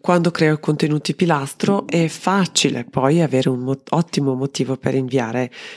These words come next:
le mail agli iscritti ogni settimana, perché io consiglio di inviare l'email idealmente ogni settimana, oppure almeno due volte al mese. E siccome voglio valorizzare ancora di più questa relazione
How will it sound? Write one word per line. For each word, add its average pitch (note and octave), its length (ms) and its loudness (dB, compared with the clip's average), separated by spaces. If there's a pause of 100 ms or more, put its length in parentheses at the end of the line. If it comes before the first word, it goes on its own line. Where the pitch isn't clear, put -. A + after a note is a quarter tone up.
(100)
le D3+ 180 2
mail B2 360 2
agli B2 140 0
iscritti - 840 -2
ogni F#3 320 4
settimana, C#3+ 760 0 (240)
perché - 260 -8
io C3+ 120 -2
consiglio F#3+ 500 0
di - 140 -4
inviare B2 360 -2
l'email C3 520 -2 (280)
idealmente B2+ 600 2
ogni B2+ 160 -8
settimana, D#3+ 760 -2 (760)
oppure C#3+ 540 0
almeno C#3+ 720 2
due C#3 180 -2
volte - 280 -6
al B2+ 100 -4
mese. - 480 -6 (840)
E G#3 340 4
siccome F3 420 2
voglio E3 360 4
valorizzare D3 720 2
ancora C3+ 320 -2
di C#3 140 -2
più - 180 -4
questa - 280 -6
relazione C3 960 -2